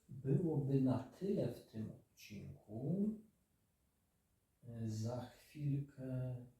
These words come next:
<clears throat> zrobimy przerwę i zaproszę was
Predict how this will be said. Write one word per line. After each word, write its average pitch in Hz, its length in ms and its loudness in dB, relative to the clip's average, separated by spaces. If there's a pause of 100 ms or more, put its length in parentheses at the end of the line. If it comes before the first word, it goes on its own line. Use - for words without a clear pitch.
(320)
<clears throat> - 1800 2
zrobimy 120 360 -6
przerwę 165 640 0 (600)
i 139 80 0
zaproszę 151 600 0
was 143 640 4